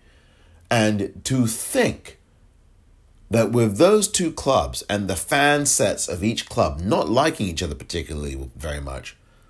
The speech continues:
particularly the fans, to allow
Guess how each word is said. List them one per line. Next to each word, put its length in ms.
particularly 560
the 120
fans, 520
to 200
allow 640